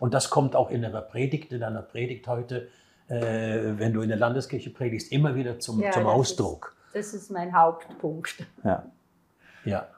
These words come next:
Speaker 3: Ja, und vielleicht ist, ist genau das eben die, die, die Chance. Also ich bin jetzt von meiner Biografie her auch später erst zum Glauben gekommen und, und merke immer wieder, dass ich gewisses,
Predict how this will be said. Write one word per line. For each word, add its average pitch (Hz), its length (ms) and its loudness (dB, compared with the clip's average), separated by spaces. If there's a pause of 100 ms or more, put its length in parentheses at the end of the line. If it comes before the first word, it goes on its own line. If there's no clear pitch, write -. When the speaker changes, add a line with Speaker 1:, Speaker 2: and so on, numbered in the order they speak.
(720)
Speaker 3:
Ja, 107 200 10
und 131 120 4
vielleicht 101 360 4
ist, - 160 -8
ist - 180 -6
genau 101 260 4
das 104 540 2 (500)
eben 101 260 4
die, 98 300 0
die, - 260 -10
die 104 120 -2
Chance. 110 560 4
Also 104 180 2
ich 110 240 4
bin 107 140 4
jetzt 104 360 2 (200)
von 104 160 0
meiner 113 260 8
Biografie 107 540 4
her 95 200 8
auch 110 280 8 (400)
später 127 440 6
erst 127 160 4
zum 123 160 0
Glauben 113 320 8
gekommen 120 440 2
und, 101 200 2
und 95 200 -6
merke 101 360 0
immer 113 160 4
wieder, 113 180 0
dass 90 300 -2
ich - 240 -20
gewisses, 104 600 -2